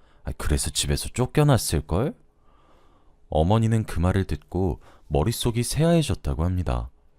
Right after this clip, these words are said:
그러면 시어머니가 과거의 이야기라는 걸 꺼려하시는 이유가 설마 이것 때문이었나요?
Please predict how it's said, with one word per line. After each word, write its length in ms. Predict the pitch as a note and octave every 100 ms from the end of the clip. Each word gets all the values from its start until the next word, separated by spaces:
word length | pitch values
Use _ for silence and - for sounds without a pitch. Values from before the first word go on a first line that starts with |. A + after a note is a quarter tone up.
| _ _ _ - _ _ -
그러면 340 | - A#2 B2
시어머니가 1000 | B2 - D#3+ D#3 C#3 A#2 - F#2+ G2 A#1+ - - -
과거의 480 | - D#2 F2 C#3 C3+
이야기라는 580 | G#2+ A2+ A#2 A2+ G#2+ G#2
걸 180 | G#2+ G#2
꺼려하시는 680 | - B2+ C3+ B2 - A2+
이유가 460 | G#2 G2 - E2+ B1 - _ _
설마 380 | - - E3 D#3
이것 320 | C#2 C#3 C3
때문이었나요? 680 | C3 A2+ E2+ C#2+ B1+ A#1+ A2